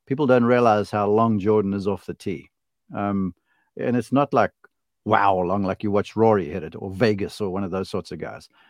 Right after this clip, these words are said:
It's Spiethian, you know, it kind of tumbles through the air, hits the ground, goes.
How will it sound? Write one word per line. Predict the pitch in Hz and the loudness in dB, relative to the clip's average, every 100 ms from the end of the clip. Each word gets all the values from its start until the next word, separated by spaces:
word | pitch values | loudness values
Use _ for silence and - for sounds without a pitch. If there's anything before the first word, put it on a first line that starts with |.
| _ _ | _ _
It's | 131 - - | -10 -8 -6
Spiethian, | - 156 - 95 71 71 | 0 0 0 -4 -4 -10
you | - | -6
know, | 107 110 | -2 0
it | - | -2
kind | 123 | -4
of | 110 | 0
tumbles | - 135 131 - | 2 4 2 0
through | 120 | 0
the | 113 | 2
air, | 113 110 | 2 2
hits | 113 | 0
the | 120 | -2
ground, | 113 107 104 | 0 2 4
goes. | 107 107 | 4 4